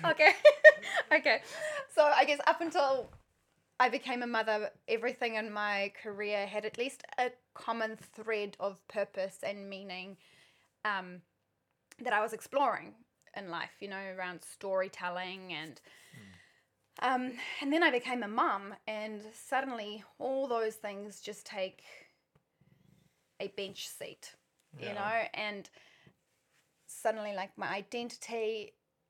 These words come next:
Speaker 1: I don't know what it is.
Speaker 2: Mm.
Speaker 1: Um, I also, yeah, I'm doing a monotonous day in, day out, twenty-four seven kind of role. And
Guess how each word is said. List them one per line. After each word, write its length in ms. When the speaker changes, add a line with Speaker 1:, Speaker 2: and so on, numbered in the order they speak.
Speaker 1:
I 160
don't 280
know 120
what 180
it 140
is. 480
Speaker 2:
Mm. 180
Speaker 1:
Um, 360
I 180
also, 560
yeah, 220
I'm 140
doing 520
a 40
monotonous 960
day 300
in, 200
day 220
out, 400
twenty-four 600
seven 560
kind 200
of 140
role. 420
And 420